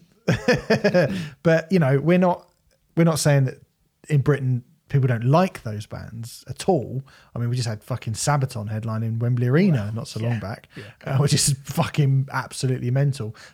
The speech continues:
Speaker 1: But, um, uh, but we do have a real aversion, I think, to kind of the idea of old school heavy metal. And I think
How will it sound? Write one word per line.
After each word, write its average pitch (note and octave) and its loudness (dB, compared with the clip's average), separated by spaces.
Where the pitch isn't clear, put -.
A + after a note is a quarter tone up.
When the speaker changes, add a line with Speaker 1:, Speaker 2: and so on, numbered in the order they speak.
Speaker 1:
But, D3 2
um, D3+ 2
uh, D3 2
but D#3 0
we E3 6
do G#3 2
have D#3 4
a C#3+ 4
real C#3+ 6
aversion, C3 4
I A2+ -4
think, C3+ -2
to C3 -2
kind B2 -2
of A#2 -4
the C3 2
idea C#3 4
of A#2 -2
old C3 0
school A2+ -6
heavy A#2 -2
metal. A2 -4
And B2 -6
I B2 -2
think - -2